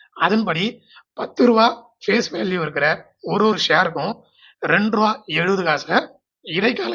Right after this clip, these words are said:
டிவிடெண்டாவும் அடுத்த டிவிடெண்டை மார்ச் ஏழாம் தேதி கொடுக்க போறோம் அப்படின்னு சொல்லியிருக்காங்க. இது எல்லாமே மார்ச் முப்பதுக்குள்ள அவங்கவங்க அக்கௌண்ட்டுக்கு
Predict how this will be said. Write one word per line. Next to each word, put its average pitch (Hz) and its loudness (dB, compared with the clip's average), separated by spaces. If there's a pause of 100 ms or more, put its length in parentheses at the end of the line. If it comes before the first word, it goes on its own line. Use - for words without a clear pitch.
(100)
டிவிடெண்டாவும் 165 0 (500)
அடுத்த 247 0
டிவிடெண்டை 170 -2 (500)
மார்ச் 190 4 (200)
ஏழாம் 190 4
தேதி 160 -6 (360)
கொடுக்க 202 0
போறோம் 143 0 (260)
அப்படின்னு 160 -4
சொல்லியிருக்காங்க. 160 -2 (420)
இது 196 -6 (120)
எல்லாமே 202 2 (460)
மார்ச் 220 2
முப்பதுக்குள்ள 170 -2 (440)
அவங்கவங்க 185 2
அக்கௌண்ட்டுக்கு 190 -2